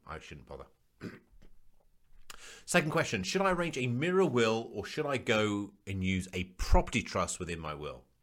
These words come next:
Okay, leaving everything to your spouse on your death is risky. And the reason I say that is because your spouse may remarry, they may go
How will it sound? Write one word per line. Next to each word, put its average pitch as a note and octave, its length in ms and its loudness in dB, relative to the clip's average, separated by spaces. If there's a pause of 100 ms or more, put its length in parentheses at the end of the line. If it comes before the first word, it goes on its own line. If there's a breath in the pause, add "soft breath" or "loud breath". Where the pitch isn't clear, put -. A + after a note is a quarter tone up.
(140)
Okay, - 220 -8 (440 loud breath)
leaving C#3+ 440 -2 (180)
everything D#3+ 640 -2
to - 120 -10
your A#2 120 -2
spouse E2 540 -4
on E2+ 140 -8
your D#2+ 120 -10
death D2 340 -10
is E2+ 200 -12
risky. D#2+ 580 -12 (260)
And F2+ 120 -8
the F#2 80 -4
reason A#2+ 400 -4
I A2 120 -6
say F2 240 -4
that D#2+ 180 -8
is - 80 -16
because E2+ 400 -10
your E2 140 -8
spouse - 500 -6
may E2 280 -10 (260 soft breath)
remarry, G2 720 -4 (480 soft breath)
they E2 120 -12
may E2 180 -8
go D#2 200 -8